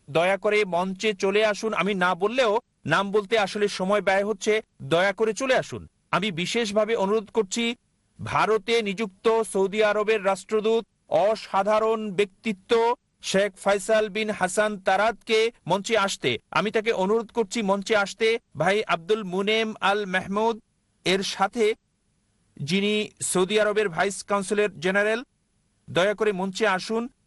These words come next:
এবং এখানে উপস্থিত বক্তাদের সমাপনী মন্তব্য শুনব। এরপর দোয়া পড়বেন শেখ সালাহ আল বুদাইর।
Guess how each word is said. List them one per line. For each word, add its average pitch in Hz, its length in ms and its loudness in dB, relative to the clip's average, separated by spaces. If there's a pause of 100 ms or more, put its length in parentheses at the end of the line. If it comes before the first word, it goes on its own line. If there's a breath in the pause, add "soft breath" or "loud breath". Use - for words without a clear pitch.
এবং 196 280 0
এখানে 202 300 -2
উপস্থিত 185 480 -2
বক্তাদের 208 800 0 (160)
সমাপনী 202 720 0
মন্তব্য 190 640 0
শুনব। 196 640 -2 (520)
এরপর 180 300 0
দোয়া 185 300 0
পড়বেন 214 380 -2
শেখ 202 280 -4
সালাহ 196 380 0
আল 190 180 -4
বুদাইর। 190 400 0